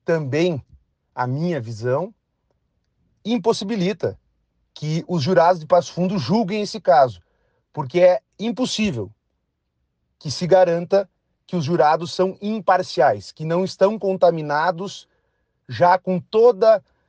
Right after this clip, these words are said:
ah, o noticiário e com toda a repercussão midiática e de rede social a respeito desse caso. Então, a prudência e a Constituição da República e o Código de Processo Penal determinam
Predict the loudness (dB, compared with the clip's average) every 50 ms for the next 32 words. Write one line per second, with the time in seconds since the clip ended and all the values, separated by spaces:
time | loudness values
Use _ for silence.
0 | _ _ _ _ _ _ _ _ _ _ _ _ -4 -2 -2 -4 -6 _ _ _
1 | _ _ -14 -10 -8 -8 -8 -8 -8 -10 -12 -12 -6 0 2 2 2 2 0 -2
2 | -2 -4 -10 -10 -10 -8 -4 -4 -2 0 0 -2 -2 -2 -4 -6 -6 -6 -14 -20
3 | -10 -2 0 0 0 0 -6 -12 _ _ _ -14 -12 -10 -10 -2 0 2 4 4
4 | 2 2 0 -6 _ -6 -6 -6 -6 -6 -8 -8 -8 -10 -10 -10 -10 -10 -8 -2
5 | 2 4 4 4 2 0 _ _ _ _ _ _ _ _ _ -2 -2 -2 -2 -6
6 | -8 -10 -10 -10 -10 -12 -12 -12 -8 -4 -4 -4 -2 -4 -2 2 2 2 2 0
7 | -6 -6 -2 0 0 0 -2 -4 -6 -2 -2 -2 -2 -4 _ _ _ _ _ _
8 | _ _ _ _ _ _ _ _ _ _ _ _ _ _ _ _ _ _ _ _
9 | -2 2 2 2 4 2 -4 -6 -6 -10 -8 -4 -2 0 0 0 0 -2 -4 -6
10 | -8 -6 -6 -8 -6 -4 -4 -6 -4 -4 -2 -2 -2 -2 -6 -12 -14 -16 -10 -10
11 | -10 -10 -8 _ -8 -6 -2 -2 -2 -2 -2 -4 -4 -4 -4 -4 -2 -4 -4 -4
12 | -4 -6 -8 -10